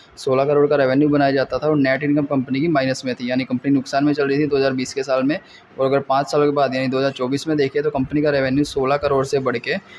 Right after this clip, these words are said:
चार हज़ार तिरसठ करोड़ हो चुका है। तो देखिए revenue में कितनी बड़ी peak देखने मिली है, Company का रेवेन्यू काफ़ी अच्छा बढ़ा है दो हज़ार चौबीस तक। और अगर net income को देखें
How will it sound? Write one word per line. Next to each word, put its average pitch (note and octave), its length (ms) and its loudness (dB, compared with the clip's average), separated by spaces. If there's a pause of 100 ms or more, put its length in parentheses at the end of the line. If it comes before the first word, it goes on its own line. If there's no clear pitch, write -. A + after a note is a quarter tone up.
(120)
चार C#3+ 260 2
हज़ार D3 200 2
तिरसठ C3+ 380 -2
करोड़ C#3 240 2
हो C#3 80 2
चुका C#3+ 240 0
है। F#3+ 120 0 (260)
तो C3 80 0
देखिए C#3 200 0
revenue C3+ 320 2
में C#3+ 100 2
कितनी C#3+ 220 0
बड़ी C#3 220 2
peak C#3 200 0
देखने C#3 280 0
मिली C#3 220 2
है, F#3+ 120 -2 (260)
Company C3 240 -4
का C#3 60 0
रेवेन्यू C3+ 260 0
काफ़ी C3 260 -4
अच्छा C3 220 -4
बढ़ा C#3 200 2
है D#3+ 140 -2
दो C#3+ 80 0
हज़ार C3 140 2
चौबीस C3 320 -2
तक। F3 160 -2 (420)
और C3+ 160 2
अगर C3+ 260 2
net C3 280 0
income D3+ 260 2
को C#3+ 100 0
देखें C#3 340 0